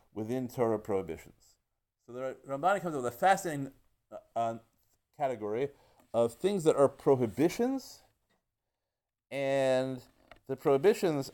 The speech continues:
are, the pro-, the prohibitions are, um, the, the prohibitions are not designed to protect deraisas, and they're not,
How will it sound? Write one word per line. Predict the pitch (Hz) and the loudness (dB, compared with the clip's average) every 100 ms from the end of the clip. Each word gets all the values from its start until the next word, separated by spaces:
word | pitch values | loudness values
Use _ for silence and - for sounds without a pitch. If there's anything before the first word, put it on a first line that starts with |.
| - | 0
are, | 151 117 101 - _ _ - | 4 6 4 -2 _ _ -8
the | 120 | -4
pro-, | 143 127 | 0 0
the | - 123 | 0 0
prohibitions | 135 135 202 190 135 - - | 2 4 2 0 -4 -6 0
are, | 120 120 117 117 | 4 6 6 6
um, | 113 110 110 104 _ _ _ _ _ _ _ _ _ _ _ | 4 2 -2 -10 _ _ _ _ _ _ _ _ _ _ _
the, | 120 - _ _ _ _ | -20 -20 _ _ _ _
the | 120 | -8
prohibitions | 156 151 190 196 151 135 _ - | 0 2 2 -2 -4 -6 _ 4
are | 127 123 127 | 6 6 4
not | 123 151 214 214 | 2 4 4 2
designed | 156 117 147 185 165 - | -2 2 4 4 2 -6
to | - 147 | -10 -10
protect | - 123 _ 185 196 - | -10 -14 _ -4 -4 -2
deraisas, | 196 185 190 190 220 202 | 0 2 2 0 -4 -2
and | 143 | -2
they're | 139 | 2
not, | 170 - - | 2 2 -4